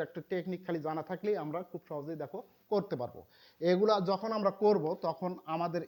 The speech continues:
এখানে লক্ষ্য রাখতে হবে, দেখো টু to the power x plus, আর এইখানে দেখো টু to the power one into two to the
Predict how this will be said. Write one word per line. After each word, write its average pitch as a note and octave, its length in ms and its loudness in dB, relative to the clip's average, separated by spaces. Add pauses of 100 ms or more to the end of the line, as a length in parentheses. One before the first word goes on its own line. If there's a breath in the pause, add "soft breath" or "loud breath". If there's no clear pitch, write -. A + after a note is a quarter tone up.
(100)
এখানে E3+ 260 -2 (120)
লক্ষ্য F3+ 320 -2
রাখতে C3+ 240 -6
হবে, B2 140 -6 (120)
দেখো E3+ 220 -4 (520 loud breath)
টু G3 80 0 (120)
to G#3+ 60 -4 (100)
the G3 160 -2
power D#3+ 240 2 (300)
x G3+ 40 -8 (240)
plus, D3+ 420 0 (260)
আর D3+ 80 -2 (220)
এইখানে A3+ 300 -2 (120)
দেখো G3+ 180 -4 (240)
টু A#3+ 100 -6 (100)
to A#3 60 -6 (100)
the G#3 140 -2
power E3+ 180 -4 (340)
one G#3 140 -2 (260)
into G#3 280 -6 (200)
two G#3 180 -4
to G3 140 -6
the E3+ 80 -4